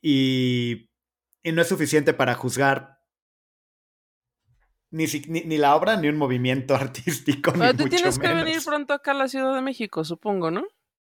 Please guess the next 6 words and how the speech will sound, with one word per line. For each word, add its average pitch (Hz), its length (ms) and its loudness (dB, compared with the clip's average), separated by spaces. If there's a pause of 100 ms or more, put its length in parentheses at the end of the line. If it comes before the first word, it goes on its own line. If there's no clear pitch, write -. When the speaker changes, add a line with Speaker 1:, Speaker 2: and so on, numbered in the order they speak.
(500)
Speaker 1:
Sí, 240 460 2 (500)
Speaker 2:
Vamos. 185 480 0 (560)
Speaker 1:
Vamos, 135 500 0
sí, 151 240 2
me 147 100 -2
late. 139 460 -4